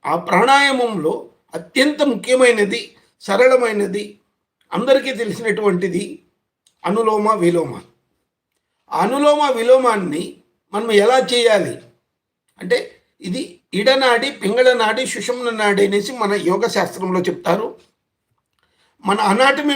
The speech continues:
ప్రకారము సింపథెటిక్, పారాసింపథెటిక్, అటానమస్ నర్వ్ సిస్టమ్ అనేసి ఈ సిస్టాన్ని మనము ఖచ్చితంగా బాగు చేసుకోగలిగితే అది మనకు వందకు వంద శాతము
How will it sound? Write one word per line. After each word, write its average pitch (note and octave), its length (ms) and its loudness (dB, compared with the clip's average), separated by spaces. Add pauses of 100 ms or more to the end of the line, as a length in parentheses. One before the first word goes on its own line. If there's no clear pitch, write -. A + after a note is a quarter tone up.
ప్రకారము F#3 580 0 (400)
సింపథెటిక్, C4 680 -2 (120)
పారాసింపథెటిక్, A#3 960 2
అటానమస్ B3 640 2
నర్వ్ G3 320 -2
సిస్టమ్ F3+ 440 -6
అనేసి B2 360 -4 (1600)
ఈ - 100 -6
సిస్టాన్ని D4 580 -2
మనము G#3 340 -2 (460)
ఖచ్చితంగా C#4 480 -2
బాగు A3+ 380 0
చేసుకోగలిగితే F#3 800 0 (1000)
అది - 160 -10 (840)
మనకు G3 200 -6 (160)
వందకు A3 380 2
వంద G#3+ 240 4
శాతము A3 440 0